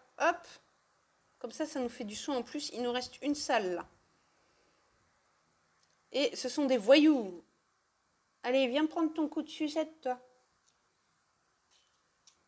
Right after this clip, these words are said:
Ah, j'ai cassé ma sucette. Oh, ma sucette.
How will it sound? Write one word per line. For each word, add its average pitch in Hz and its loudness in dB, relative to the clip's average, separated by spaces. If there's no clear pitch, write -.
Ah, 392 8
j'ai 349 0
cassé 359 -4
ma 381 0
sucette. 403 -6
Oh, 381 -2
ma 285 -2
sucette. 339 -4